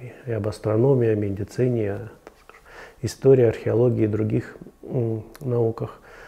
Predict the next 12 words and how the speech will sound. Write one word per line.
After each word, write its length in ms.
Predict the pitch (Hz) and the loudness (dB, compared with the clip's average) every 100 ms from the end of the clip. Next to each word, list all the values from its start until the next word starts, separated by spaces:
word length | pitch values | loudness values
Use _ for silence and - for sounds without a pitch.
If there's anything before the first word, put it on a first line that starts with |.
| - | -18
Потому 180 | - 135 | -6 -4
что 220 | - 113 | -2 -2
просто, 440 | 113 - 135 - 101 - - | -2 -2 -6 -4 -8 -10 -18
к 60 | - | -2
сожалению, 580 | 117 113 127 135 117 101 - - - - | 2 4 4 4 2 -2 -14 -20 -10 0
на 120 | 117 | 2
данном 480 | 117 113 113 110 - - - | 4 4 4 2 -2 -12 -6
этапе 600 | 120 156 156 147 117 - - - - | -2 0 2 2 0 -2 -18 -16 -2
быть 240 | 123 120 | 0 2
полиглотом 640 | - 117 113 113 110 104 104 - - | 4 4 6 4 2 -2 -8 -14 -12
практически 560 | - 113 - 113 - - | -4 -4 -2 -6 -6 -4
невозможно. 680 | 117 117 117 143 175 147 | 0 2 2 2 0 -2